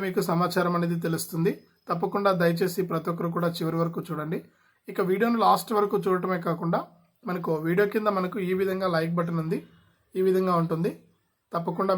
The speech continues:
మీరు వీడియోను లైక్ చేయాలి. మీరు లైక్ చేస్తేనే మరింత సమాచారాన్ని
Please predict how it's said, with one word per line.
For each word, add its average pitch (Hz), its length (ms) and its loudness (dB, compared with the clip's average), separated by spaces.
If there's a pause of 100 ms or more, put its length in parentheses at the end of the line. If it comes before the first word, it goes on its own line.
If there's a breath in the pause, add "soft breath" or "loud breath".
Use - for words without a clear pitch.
మీరు 170 180 2
వీడియోను 175 340 0
లైక్ 170 180 2 (100)
చేయాలి. 165 340 2
మీరు 165 180 0
లైక్ 170 260 0
చేస్తేనే 180 380 -2 (460 soft breath)
మరింత 185 220 2 (120)
సమాచారాన్ని 170 540 0